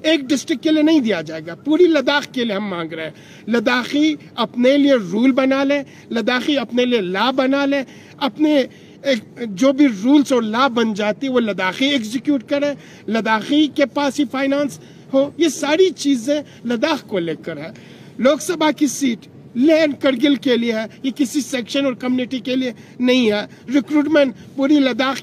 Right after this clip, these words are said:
के लिए है, राज्यसभा की seat पूरी लद्दाख के लिए है, constitutional safeguard पूरी लद्दाख के लिए है।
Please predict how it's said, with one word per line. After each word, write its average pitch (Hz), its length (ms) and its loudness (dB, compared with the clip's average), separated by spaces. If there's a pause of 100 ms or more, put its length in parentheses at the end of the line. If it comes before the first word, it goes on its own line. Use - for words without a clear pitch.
के 240 140 0
लिए 214 220 -6
है, 196 140 -8 (240)
राज्यसभा 277 640 0
की 254 160 -6
seat 208 240 -10 (320)
पूरी 294 200 4
लद्दाख 269 380 0
के 233 200 -4
लिए 214 180 -6
है, 196 160 -12 (440)
constitutional 294 640 2
safeguard - 720 -8
पूरी 311 200 4
लद्दाख 220 420 0
के 185 160 -6
लिए 175 160 -10
है। 170 100 -16